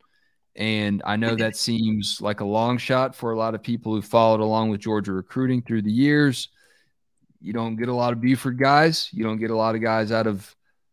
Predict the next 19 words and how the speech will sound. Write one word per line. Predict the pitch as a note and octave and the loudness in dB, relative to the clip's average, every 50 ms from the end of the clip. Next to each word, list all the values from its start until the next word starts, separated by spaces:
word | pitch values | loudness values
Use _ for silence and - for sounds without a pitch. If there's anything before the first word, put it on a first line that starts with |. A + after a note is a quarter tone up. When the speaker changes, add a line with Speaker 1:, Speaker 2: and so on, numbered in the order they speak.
| _ _ | _ _
Speaker 1:
Gwinnett | - A2+ A#2 B2+ B2+ B2+ | -2 0 2 2 2 2
in | B2+ B2 A#2+ | 2 0 2
general. | A#2 C#3 C#3 A#2+ G#2 F#2 E2 - _ _ _ _ _ _ _ _ _ _ _ _ | 2 2 2 2 0 -2 -4 -8 _ _ _ _ _ _ _ _ _ _ _ _
Um, | - G#2 G#2+ G#2+ G#2 G2+ | -6 -4 -2 -2 -2 -2
but | F#2 G2+ - - | -4 -6 -4 0
this | B2 B2+ B2 - | 0 0 0 0
guy | - C3+ B2 A#2+ A#2+ A#2 A2+ A2+ G#2+ G#2 G#2 - _ | 0 0 2 2 2 2 2 0 0 -2 -6 -10 _
seems | _ - - - - B2 B2+ B2+ B2+ A#2 G#2+ | _ -8 -6 -4 -2 0 0 0 0 0 0
like | A2+ A2+ A2+ A2 G#2+ G#2 G#2 - - - _ _ _ _ _ _ _ _ _ _ _ _ _ _ _ _ _ _ _ | 0 0 0 0 -2 -4 -6 -10 -18 -20 _ _ _ _ _ _ _ _ _ _ _ _ _ _ _ _ _ _ _
he's | _ - A#2+ B2 A#2 A2+ | _ -6 -4 -4 -2 -2
interested | A#2+ B2+ B2+ - C3 B2 A#2+ - B2+ A#2+ A#2+ | -2 -2 0 2 0 0 2 0 0 0 2
in | A#2 A2 | 0 0
Georgia. | A2+ A#2 A#2+ B2+ B2+ C3 C3+ C3+ - _ _ _ _ _ _ _ _ _ _ - | 2 2 2 2 2 2 -2 -2 -2 _ _ _ _ _ _ _ _ _ _ -6
He'll | F#2+ | -6
be | F#2 F#2 A2 A#2 | -4 -2 -2 0
on | A#2+ A#2+ A#2+ | 0 -2 -4
campus | - - C3 B2 A#2+ A#2+ C3 A#2 - - - | -4 -2 -2 -2 -2 -2 -2 -2 -2 -4 -4
this | - A#2 A2+ G#2+ - | -4 -4 -4 -4 -4
week, | - A#2 B2 B2+ C3+ D3+ - - - | -2 0 2 2 2 0 -4 -12 -20